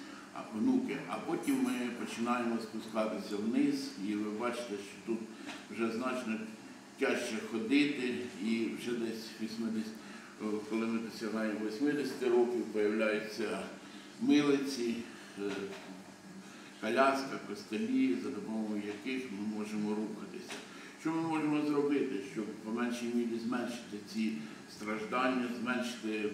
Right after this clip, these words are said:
больові відчуття при цих захворюваннях? І чому виникають ці захворювання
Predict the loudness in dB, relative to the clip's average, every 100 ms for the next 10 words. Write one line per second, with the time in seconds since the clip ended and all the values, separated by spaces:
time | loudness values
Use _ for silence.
0 | -2 0 0 2 2 2 0 -4 -4 -2
1 | 0 0 -2 -8 -12 -4 2 4 4 2
2 | 4 4 2 -6 -8 -4 -2 0 0 0
3 | -2 -2 -2 -4 -8 -12 -10 -4 0 4
4 | 6 6 4 2 4 4 4 0 -4 0
5 | 2 0 -2 -2 0 2 4 4 4 2
6 | 2 0